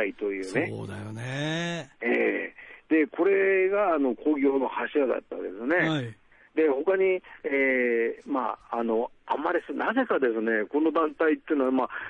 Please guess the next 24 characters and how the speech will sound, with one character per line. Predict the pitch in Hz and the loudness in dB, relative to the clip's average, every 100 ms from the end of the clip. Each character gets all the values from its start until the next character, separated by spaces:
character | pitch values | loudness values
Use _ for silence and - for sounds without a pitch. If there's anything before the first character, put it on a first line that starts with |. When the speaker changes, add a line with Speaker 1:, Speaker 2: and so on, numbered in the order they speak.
| - | -4
Speaker 1:
デ | 117 - | -2 0
ス | |
マ | 202 | 0
ッ | 202 | -2
チ | - | 0
団 | 233 214 | 0 2
体 | 156 | 2
だ | 120 | 2
っ | 113 | 2
た | 110 | 0
わ | 107 | 2
け | 120 | 2
な | 110 | 0
ん | 95 | -4
で | 95 | -6
す | |
け | - | -4
れ | 95 | -4
ど | 107 | -2
も、 | 127 151 | 2 2
Speaker 2:
は | 113 | 2
い。 | 117 - - - - | -2 -18 -20 -14 -2
Speaker 1:
え | |
ー、 | 127 139 131 127 123 117 113 | 2 4 4 4 2 2 0